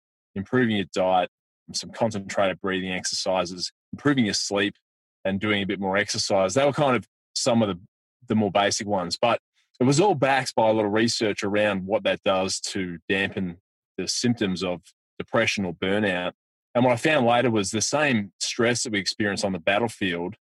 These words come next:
is the same physiological response you get from burnout in the corporate sector. It's just without some of the,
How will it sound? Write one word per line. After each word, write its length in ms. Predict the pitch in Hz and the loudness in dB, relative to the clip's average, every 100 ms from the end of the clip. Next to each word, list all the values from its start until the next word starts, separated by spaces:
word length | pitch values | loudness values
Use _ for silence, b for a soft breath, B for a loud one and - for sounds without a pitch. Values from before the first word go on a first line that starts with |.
| _ _ _ _ _ | _ _ _ _ _
is 120 | 113 | -4
the 80 | 101 | -2
same 580 | - 135 139 139 113 110 _ | 0 2 2 4 2 -2 _
physiological 560 | - 123 113 117 127 135 | 0 2 4 2 0 0
response 460 | 107 - 107 98 - | 0 0 0 -2 -4
you 80 | |
get 160 | 92 98 | -4 -4
from 180 | 101 92 | -4 -2
burnout 460 | 98 107 98 87 | 0 2 0 0
in 80 | 92 | -2
the 60 | 95 | -4
corporate 340 | - 139 - | -2 -2 -2
sector. 340 | - 90 - - _ _ _ - | -4 -4 -4 -8 _ _ _ -4
It's 100 | 110 | 2
just 280 | 147 127 | 2 2
without 420 | 117 107 104 107 - | 0 2 2 2 0
some 220 | - 104 | 0 0
of 80 | 95 | 0
the, 320 | 90 87 | 0 0